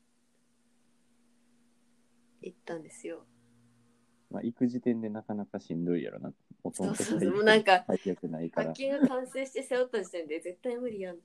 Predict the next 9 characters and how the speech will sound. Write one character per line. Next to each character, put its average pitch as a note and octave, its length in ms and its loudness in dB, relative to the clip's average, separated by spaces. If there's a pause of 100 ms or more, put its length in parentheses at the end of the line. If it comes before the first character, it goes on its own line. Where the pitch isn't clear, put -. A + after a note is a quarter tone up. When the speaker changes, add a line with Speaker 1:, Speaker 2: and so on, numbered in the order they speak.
Speaker 1:
思 D#3+ 80 -20
っ - 20 -20 (120)
て。 C#3+ 280 -6 (560)
<laughs> B3+ 1400 2 (680)
無 A3 140 -4
理 B3 560 2
ー - 20 -18
と G#3+ 120 0
思 A3 80 0